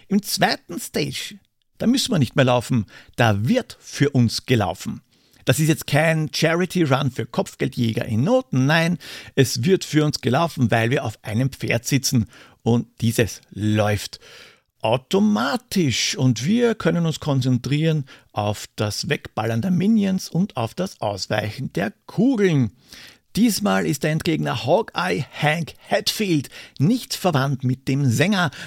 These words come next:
Manche sagen, Samstagnacht legt er den Hut ab und setzt eine Perücke auf. Oh, okay.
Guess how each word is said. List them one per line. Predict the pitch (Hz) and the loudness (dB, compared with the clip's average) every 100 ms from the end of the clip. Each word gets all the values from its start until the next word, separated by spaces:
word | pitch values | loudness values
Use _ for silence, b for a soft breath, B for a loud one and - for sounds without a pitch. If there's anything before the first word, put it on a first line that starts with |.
| B | B
Manche | 123 135 226 269 - 247 | 2 2 2 -2 -2 -4
sagen, | - 165 170 175 170 | -2 -2 0 0 -2
Samstagnacht | 139 - 208 285 - 254 254 202 123 156 156 - - B B B | -2 0 0 -2 -4 -2 -2 0 0 0 -2 -6 -12 B B B
legt | 120 196 262 - 147 | 2 2 0 -4 -4
er | 131 | 0
den | 131 117 | 2 2
Hut | 117 - | 0 -2
ab | 190 - - _ | -8 -8 -12 _
und | - 294 | -4 0
setzt | - 120 - | 0 0 0
eine | 131 139 135 _ | 0 0 -4 _
Perücke | - 180 277 226 170 | 0 0 0 0 0
auf. | 143 - B B B _ _ _ _ _ _ | 0 -4 B B B _ _ _ _ _ _
Oh, | - 139 135 113 B B B - | -4 2 2 0 B B B -2
okay. | 151 127 | 2 2